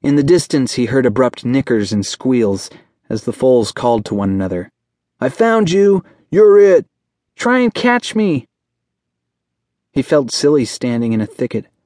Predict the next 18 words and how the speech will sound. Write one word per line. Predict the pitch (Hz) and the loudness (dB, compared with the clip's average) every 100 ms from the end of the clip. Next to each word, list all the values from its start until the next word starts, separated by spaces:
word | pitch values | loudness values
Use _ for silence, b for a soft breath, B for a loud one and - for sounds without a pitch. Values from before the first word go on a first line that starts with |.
| _ | _
panting | - 131 120 120 113 | -4 -4 -2 -4 -2
and | 107 104 | -2 0
waiting | 120 120 110 | 0 0 -4
for | - | 0
a | 110 | -2
chaser | - 131 120 - 101 | 0 -4 -4 -4 -4
who | 110 | -2
would | 110 | -4
never | 107 110 107 | -4 -4 -6
come. | - 123 107 98 _ _ _ _ _ _ _ _ _ | -6 -4 -4 -4 _ _ _ _ _ _ _ _ _
But | 127 | -6
he | 127 | -6
couldn't | - 151 127 | -4 -4 0
go | 120 | -2
back | 110 113 - | -2 -4 -4
so | 110 | -6
soon, | 104 - 113 104 95 - _ - | -6 -6 -4 -4 -6 -14 _ -8
alone. | 98 107 107 92 | -6 -2 -4 -6